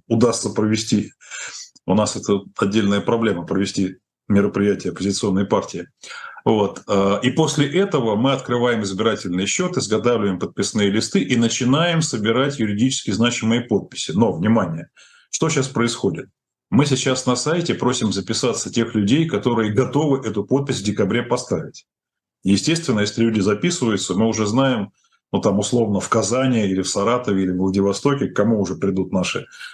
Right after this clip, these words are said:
сборщики. Мы знаем телефоны, знаем, что человек готов подписаться, и нам это сильно упростит. Кстати, уже таких заявок несколько тысяч на сайте, но нужно сто тысяч. Поэтому посещайте сайт «Надеждин две тысячи двадцать четыре».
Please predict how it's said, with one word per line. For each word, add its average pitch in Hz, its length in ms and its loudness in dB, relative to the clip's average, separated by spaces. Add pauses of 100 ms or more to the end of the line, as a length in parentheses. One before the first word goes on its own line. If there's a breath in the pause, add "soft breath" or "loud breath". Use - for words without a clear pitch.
сборщики. 123 500 0
Мы 90 160 0
знаем 101 280 2
телефоны, 98 500 0
знаем, 107 180 0
что - 120 -4
человек 101 200 -2
готов 101 280 0
подписаться, - 600 -2
и - 20 0
нам 110 220 0
это 104 160 -2
сильно 104 280 0
упростит. 110 340 -2
Кстати, 117 240 -2
уже 117 320 0 (500 loud breath)
таких 113 480 -2 (400)
заявок 113 640 0
несколько 110 400 0
тысяч - 320 -2
на 87 80 -6
сайте, 80 420 -6 (320)
но 101 80 4
нужно 131 240 2
сто 113 220 -2
тысяч. - 480 -12 (600 loud breath)
Поэтому 104 560 0 (300)
посещайте 110 600 0
сайт 131 320 0
«Надеждин 90 580 -2
две 85 140 -4
тысячи 92 280 -2
двадцать 85 280 -4
четыре». - 400 -6